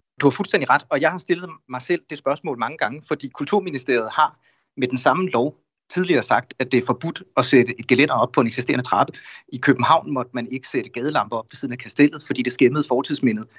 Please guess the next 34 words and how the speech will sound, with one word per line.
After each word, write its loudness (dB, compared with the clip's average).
Det 6
her 4
gelænder 0
ville -2
skæmme 4
et -2
andet -2
fortidsminde, -2
og 2
der 6
er 6
masser 2
af -4
private -2
borgere, 0
der -2
bor 2
på 4
eller 4
omkring -4
private -2
fortidsminder, -2
hvor 2
de 2
har 4
fået 2
påbud 2
om 2
at 2
fjerne 0
soluer 0
og -2
bænke 2
og 0